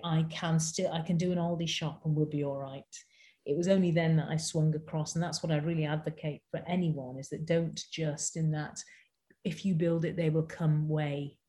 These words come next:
think that they will, 'cause that's nonsense. It's not the case that if you build it, they will come. It is not inevitable. You do your research, you look after your responsibilities,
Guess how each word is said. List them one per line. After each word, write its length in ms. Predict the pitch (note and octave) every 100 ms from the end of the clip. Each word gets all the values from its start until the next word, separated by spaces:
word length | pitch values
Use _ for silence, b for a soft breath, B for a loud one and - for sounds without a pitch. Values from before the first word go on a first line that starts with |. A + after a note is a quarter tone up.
| _ _ _ -
think 240 | E3+ D#3+
that 120 | - E3+
they 100 | D#3+
will, 320 | D#3 D#3 D3+
'cause 340 | - E3 D#3
that's 520 | E3+ E3 - - - - -
nonsense. 880 | E3 E3 F#3 G#3 - D#3 D3 - - b b
It's 180 | F3+ D#3+
not 320 | G3 A3+ A3
the 80 | A3
case 380 | A3 F#3+ D#3+ -
that 100 | D#3+
if 200 | D#3 -
you 100 | F3
build 260 | E3+ D#3+ D#3
it, 120 | -
they 120 | D#3+
will 120 | D#3
come. 220 | D#3 E3+ D#3+
It 120 | E3
is 140 | D#3+
not 340 | E3+ F#3+ G3+ F3+
inevitable. 560 | D#3 D3 D#3 - C#3+ b b _
You 140 | E3
do 320 | D#3+ E3 B3+ B3
your 200 | A#3 A3
research, 800 | A3 A3 - E3 D3 - - -
you 200 | F3+ E3
look 260 | F3 A3+ A#3+
after 280 | A3+ A3 G#3
your 200 | F3 D#3+
responsibilities, 920 | D#3+ E3+ D#3 D#3+ D3+ D3 - D3